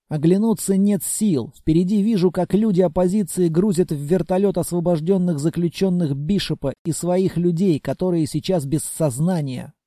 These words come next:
Они забегают внутрь через грузовой отсек, встают на трап и стреляют в преследователей за нашими спинами.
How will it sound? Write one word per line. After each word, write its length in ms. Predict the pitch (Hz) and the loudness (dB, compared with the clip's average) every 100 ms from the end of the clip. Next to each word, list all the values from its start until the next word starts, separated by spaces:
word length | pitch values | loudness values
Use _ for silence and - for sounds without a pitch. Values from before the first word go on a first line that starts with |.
| _ _ | _ _
Они 240 | 175 226 | 0 2
забегают 640 | 185 185 190 208 214 190 | 2 2 2 2 2 0
внутрь 440 | 156 190 220 185 151 | 0 2 2 0 -4
через 380 | - 185 190 165 | -2 0 0 0
грузовой 520 | 175 170 180 190 190 | 0 0 2 2 0
отсек, 720 | 185 160 - - 185 - - | -2 -6 -6 -2 -2 -2 -12
встают 480 | - - 156 190 180 | -20 -6 -2 -2 -2
на 180 | 175 165 | -4 -4
трап 460 | - 196 196 143 - - | -4 -2 0 -2 -6 -8
и 80 | 147 | -8
стреляют 640 | - 165 180 220 190 165 | -4 -2 0 2 2 0
в 60 | - | -2
преследователей 960 | 165 160 185 214 196 175 160 165 156 147 | -2 0 -2 0 0 0 0 0 0 0
за 160 | 156 | -2
нашими 420 | 170 165 - 151 | -2 -2 -4 -4
спинами. 640 | 147 - 196 180 139 135 | -6 -6 -2 -2 -2 -8